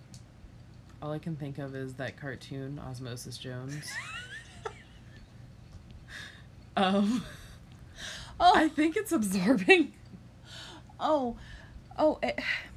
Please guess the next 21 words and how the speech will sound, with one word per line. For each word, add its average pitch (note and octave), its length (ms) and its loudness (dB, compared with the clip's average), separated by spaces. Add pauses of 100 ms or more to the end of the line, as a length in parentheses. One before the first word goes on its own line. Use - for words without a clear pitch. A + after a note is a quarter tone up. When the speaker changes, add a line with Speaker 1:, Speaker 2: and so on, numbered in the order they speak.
(160)
Speaker 2:
she - 160 0
also E4 280 2
goes C4+ 220 0
into B3 260 -2
a A#3 40 -2
lot G#3+ 240 0
of G#3 80 -8
traditions G#3 560 -4
that - 100 -8
we G3 80 -4
don't F#3 220 -4
think A3 240 -6
of F3+ 160 0
that F3 60 -2
have E3+ 120 -4
been F3+ 160 -2
passed F#3+ 400 -6
down F#3 240 -4
because F#3 460 -4
of D#3+ 180 -4
superstitions E3 1040 -10